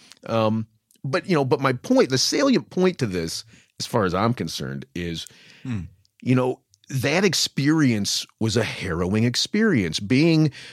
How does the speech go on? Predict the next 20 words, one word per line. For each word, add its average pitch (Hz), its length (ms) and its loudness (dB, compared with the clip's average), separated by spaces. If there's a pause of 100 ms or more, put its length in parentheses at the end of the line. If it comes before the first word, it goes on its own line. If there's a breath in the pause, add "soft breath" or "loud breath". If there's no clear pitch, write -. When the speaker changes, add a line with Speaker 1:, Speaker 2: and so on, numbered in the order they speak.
(140 loud breath)
Speaker 1:
kept - 380 0
away 147 580 4 (180 loud breath)
from 110 360 0
people 175 640 4
and 127 140 2
from 113 240 2
doing 170 680 6
the 123 120 0
stuff - 320 2
you 170 60 6
wanna 135 160 6
do 147 200 4
and 139 100 2
from 139 140 4
freedom, 220 600 4 (120)
really, 170 460 4 (160 loud breath)
for 170 200 -2
two 226 340 0
weeks 180 600 0 (520 soft breath)
made 175 540 2